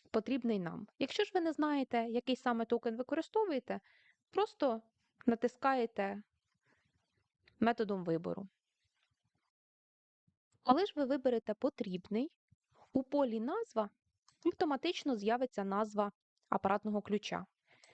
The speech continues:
Якщо ви виберете токен, який не відповідає вашому носію інформації, поле з назвою буде пусте. Також дуже важливим моментом є те,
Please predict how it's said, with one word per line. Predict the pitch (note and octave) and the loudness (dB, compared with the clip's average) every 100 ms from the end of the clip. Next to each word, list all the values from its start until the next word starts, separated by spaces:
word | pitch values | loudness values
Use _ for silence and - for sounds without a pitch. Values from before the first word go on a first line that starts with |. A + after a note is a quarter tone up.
| - _ | -20 _
Якщо | B3+ - F4 | -2 0 0
ви | E4+ | 0
виберете | C#4+ C#4 C#4+ C4 - A#3 A#3 _ _ _ _ _ _ _ _ _ _ _ _ _ _ _ _ _ _ _ _ _ _ | 0 0 0 0 0 -2 -4 _ _ _ _ _ _ _ _ _ _ _ _ _ _ _ _ _ _ _ _ _ _
токен, | - B3 A3 | 0 0 -2
який | A3 A3+ | -2 0
не | A3 | 0
відповідає | G#3 - G#3 G3+ F#3+ F3+ | -2 -2 -2 0 0 0
вашому | F3+ F3 - B3+ | 0 -2 0 0
носію | E4 F4 - D#4 | 0 -4 -2 -2
інформації, | D#4+ - C#4 C#4 C4+ - A#3+ B3 _ _ _ | -2 -2 -2 -2 -4 -4 -4 -4 _ _ _
поле | - A#4 | 2 2
з | C4 | 2
назвою | B3 E4 A#3+ G3+ | 0 0 0 0
буде | G#3+ G#3+ | -2 -4
пусте. | - G3 - F#3+ - _ _ _ - - - - _ _ _ _ _ | -4 -10 -8 -10 -10 _ _ _ -20 -20 -20 -20 _ _ _ _ _
Також | F#4+ A#3+ | 0 0
дуже | G#3+ D#4 D4+ | -2 0 0
важливим | A#3+ B3 B3 A#3 | 0 0 0 0
моментом | A3 A3+ G#3+ G3 G3+ | 0 0 -2 -2 -2
є | G3 | -2
те, | G#3 D4+ G4+ | -2 -2 -2